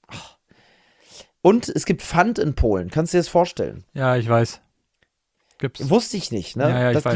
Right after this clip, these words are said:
Speaker 2: es.
Speaker 1: Pfand eingeführt haben.
Speaker 2: Schon
Speaker 1: Das
Speaker 2: recht
Speaker 1: gibt's
Speaker 2: lange.
Speaker 1: nicht mehr, dass du einfach,
Speaker 2: Ja,
Speaker 1: ich
Speaker 2: ja.
Speaker 1: wusste das nicht, war lange nicht mehr in Polen. Und dann haben die einfach Pfand. Ich hab gedacht, ich spinne. Ich wollte mir extra so eine Dose da holen, dachte, geil, die ist ja kein Pfand drauf.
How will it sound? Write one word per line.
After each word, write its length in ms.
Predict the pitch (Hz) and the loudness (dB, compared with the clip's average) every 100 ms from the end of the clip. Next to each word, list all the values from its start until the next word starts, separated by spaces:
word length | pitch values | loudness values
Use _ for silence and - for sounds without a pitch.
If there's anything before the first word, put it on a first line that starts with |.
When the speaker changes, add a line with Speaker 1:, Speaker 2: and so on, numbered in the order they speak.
| 117 | 2
Speaker 2:
es. 60 | |
Speaker 1:
Pfand 200 | 180 226 | 2 2
eingeführt 540 | - 160 143 - 117 104 | 2 2 0 -2 -2 0
haben. 340 | 90 85 82 110 _ - | 0 -2 -6 -16 _ -10
Speaker 2:
Schon 180 | 143 | -6
Speaker 1:
Das 80 | 123 | 0
Speaker 2:
recht 140 | 170 - | 0 2
Speaker 1:
gibt's 200 | 240 247 | 2 2
Speaker 2:
lange. 100 | 113 | 0
Speaker 1:
nicht 140 | - | -2
mehr, 180 | 147 110 | -2 0
dass 160 | 107 - | 0 0
du 120 | 98 | 0
einfach, 320 | 135 123 107 _ - | 0 -2 -6 _ -2
Speaker 2:
Ja, 60 | |
Speaker 1:
ich 60 | 123 | 0
Speaker 2:
ja. 60 | 120 | 4
Speaker 1:
wusste 220 | 233 220 | 2 2
das 100 | 180 | -4
nicht, 120 | 131 | 0
war 120 | 135 | 2
lange 320 | 156 180 240 214 | 4 4 2 -2
nicht 120 | 185 | -2
mehr 100 | 185 | -4
in 60 | |
Polen. 500 | 180 165 143 120 165 - - - _ _ _ _ _ - | -2 0 0 0 -6 -10 -20 -20 _ _ _ _ _ 0
Und 140 | 160 | 4
dann 120 | 170 | 4
haben 160 | 175 190 | 2 4
die 100 | 180 | 4
einfach 220 | 151 143 | 4 0
Pfand. 300 | - 196 147 | -2 -2 0
Ich 60 | 127 | -2
hab 60 | |
gedacht, 200 | 143 139 | 0 0
ich 100 | 123 | -2
spinne. 300 | - 214 220 139 | -4 0 2 2
Ich 120 | 117 | 4
wollte 160 | 151 | 2
mir 80 | 151 | 4
extra 260 | 170 - 165 | 2 2 0
so 100 | 147 | 0
eine 120 | 135 | -2
Dose 360 | - 196 233 156 | 4 4 4 4
da 100 | 127 | 6
holen, 200 | 127 131 | 6 4
dachte, 240 | 131 - - | 2 2 2
geil, 260 | 139 165 | 4 4
die 80 | 117 | 2
ist 100 | 113 | -2
ja 80 | 127 | 0
kein 140 | 120 | -2
Pfand 300 | - 160 180 | -2 -4 -2
drauf. 260 | 92 95 | -4 -4